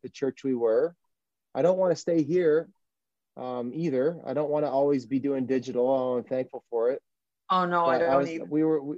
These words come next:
Speaker 1: we, we had a meeting with some of our, uh, pastoral leaders last week, and we're saying,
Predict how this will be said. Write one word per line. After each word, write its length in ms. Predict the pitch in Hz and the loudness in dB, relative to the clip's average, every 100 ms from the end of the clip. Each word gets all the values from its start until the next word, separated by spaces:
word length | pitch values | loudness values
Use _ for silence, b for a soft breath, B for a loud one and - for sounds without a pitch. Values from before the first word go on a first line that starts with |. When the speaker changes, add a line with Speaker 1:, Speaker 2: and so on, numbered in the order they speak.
| - | -10
Speaker 1:
we, 280 | 147 147 151 | -4 -2 -2
we 220 | 151 151 | -2 -2
had 160 | 160 170 | 0 0
a 40 | |
meeting 280 | 156 160 156 | 2 2 2
with 120 | 147 - | -4 -4
some 160 | 156 | -4
of 100 | 151 | 0
our, 400 | 143 139 135 131 - | 2 2 2 0 -2
uh, 320 | 131 123 120 - _ - | -4 -2 -2 -4 _ -8
pastoral 440 | 147 143 160 143 | -6 -4 -4 -2
leaders 340 | 139 147 131 131 | -2 -2 -2 -2
last 300 | 139 127 147 | -2 -4 -2
week, 240 | 139 117 _ _ _ _ _ _ _ _ _ | -4 -4 _ _ _ _ _ _ _ _ _
and 180 | 120 120 | -10 -8
we're 100 | 120 | -8
saying, 560 | 113 139 131 131 127 | -4 -2 0 0 -2